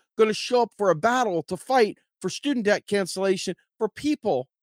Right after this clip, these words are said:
in the second wave when they're already covered and they're moving on, they're living good? They, "Hey, I'm going on vacation." You've done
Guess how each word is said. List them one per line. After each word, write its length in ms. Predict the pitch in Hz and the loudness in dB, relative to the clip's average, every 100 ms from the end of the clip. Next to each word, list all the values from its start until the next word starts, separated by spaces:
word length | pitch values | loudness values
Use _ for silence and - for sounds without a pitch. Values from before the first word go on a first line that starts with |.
| _ _ _ _ _ | _ _ _ _ _
in 100 | 208 | -6
the 80 | 226 | -4
second 520 | 214 - 247 - 214 | -4 -2 -4 -2 -2
wave 300 | 208 233 214 | 2 2 2
when 120 | 190 196 | 0 -2
they're 180 | 233 | 0
already 340 | 240 220 202 185 | 2 0 -2 -8
covered 360 | - 233 214 185 | -2 -2 0 -2
and 140 | 180 | -4
they're 120 | 190 | -4
moving 340 | 226 214 202 214 | -4 -4 -4 -4
on, 160 | 226 | -2
they're 140 | 220 226 | 0 0
living 360 | 202 208 214 | 2 0 0
good? 240 | 202 254 208 | 2 2 4
They, 160 | 233 208 _ - | 2 0 _ 0
"Hey, 540 | 311 339 285 180 107 _ _ _ _ | 6 8 6 4 0 _ _ _ _
I'm 80 | 339 | -4
going 260 | 262 254 262 | 4 4 6
on 140 | 269 | 2
vacation." 840 | 262 269 - 320 311 - - 110 _ _ _ _ _ _ _ _ _ _ _ _ _ _ _ _ _ _ _ _ _ _ _ _ _ _ _ _ _ _ | 0 -2 0 2 2 0 -6 -8 _ _ _ _ _ _ _ _ _ _ _ _ _ _ _ _ _ _ _ _ _ _ _ _ _ _ _ _ _ _
You've 260 | 196 240 - | -6 -4 -2
done 400 | 226 226 208 | -2 0 -2